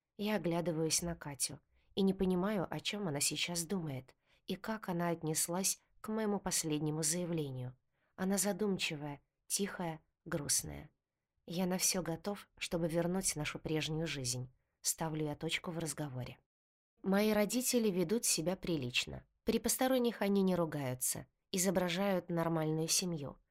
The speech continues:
Но я-то знаю, что тут творится, когда они одни. И наше с сестрой присутствие их никогда не останавливало. Но Катю они, к счастью, видят редко,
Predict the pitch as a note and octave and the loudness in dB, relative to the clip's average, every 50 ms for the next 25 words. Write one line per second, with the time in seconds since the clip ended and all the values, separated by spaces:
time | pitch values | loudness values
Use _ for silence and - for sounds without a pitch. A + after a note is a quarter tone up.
0 | _ _ _ - - A3 G#3+ G#3 G#3 G#3 G3 F#3 F3 F3+ G3 A#3+ B3+ G3 D3 - | _ _ _ -4 0 0 4 4 4 4 4 2 2 2 2 2 2 2 0 0
1 | - - D3+ - D3+ _ - D#3+ D#3+ D#3 D#3 F#3+ G3+ - - - - - C#3 D3 | -2 -4 -4 -4 -6 _ -4 -2 0 0 2 0 0 -2 -2 -4 -4 -6 -8 -4
2 | D3 D#3+ D#3+ D#3+ D#3 D#3+ D#3+ D#3 D#3 C#3+ B2+ B2+ B2 A#2 A#2 - _ _ _ _ | -2 -2 0 0 0 0 0 0 -2 -2 -4 -6 -6 -6 -8 -12 _ _ _ _
3 | _ _ _ - - G3 F#3+ F#3+ F3+ - F3+ E3 - - F3+ - - - F3 E3 | _ _ _ -2 2 4 4 6 4 4 2 2 0 0 0 0 0 2 0 2
4 | E3 E3+ E3 D#3+ - - G3 - - - - F#3 F3+ F3 - _ _ _ _ - | 2 0 0 0 0 0 0 -2 -2 -2 0 -2 -2 -2 -4 _ _ _ _ -2
5 | A#3+ A#3 G#3 - - A#3 A#3 A#3 - C4+ A#3+ G3+ D#3+ D3+ C#3 C#3 C#3 C3+ - - | 0 0 0 0 -2 -2 -2 -2 0 -2 -2 0 -2 -2 -2 -2 -2 -2 -2 -4
6 | - C#3 C3 B2 B2 B2 B2 B2+ B2+ C3 C3+ C3 C3+ - _ _ _ _ _ _ | -4 -6 -6 -6 -6 -6 -6 -8 -8 -8 -10 -12 -14 -14 _ _ _ _ _ _
7 | _ - G#3+ G#3+ G#3 - C4+ C4 - - G3 F#3+ G3 F#3+ F#3+ - - - F#3+ F3+ | _ -4 -4 -4 0 2 2 2 2 2 2 2 2 0 0 -2 -2 0 0 -2
8 | - - - F3 E3+ F3+ E3 E3+ F#3 - A#3 B3 B3+ B3 - - - C#3 B2+ | -2 -2 0 0 0 0 0 -2 -2 -2 2 2 2 0 0 -6 -10 -10 -10